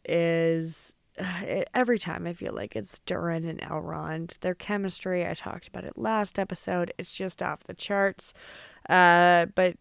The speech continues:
I'm gonna say my rose is Hot Human, uh, Halbrand forging.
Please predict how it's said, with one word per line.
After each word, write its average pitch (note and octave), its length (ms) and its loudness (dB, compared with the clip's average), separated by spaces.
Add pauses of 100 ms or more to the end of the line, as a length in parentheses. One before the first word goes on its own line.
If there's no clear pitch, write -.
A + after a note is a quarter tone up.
(160)
I'm G3 160 4
gonna C4 160 2
say D4+ 220 2
my C4+ 160 2
rose F3+ 800 4
is E3+ 560 2 (100)
Hot F3+ 340 2
Human, E3+ 640 0 (180)
uh, E3+ 280 -6
Halbrand E3+ 680 0
forging. D#3 840 -4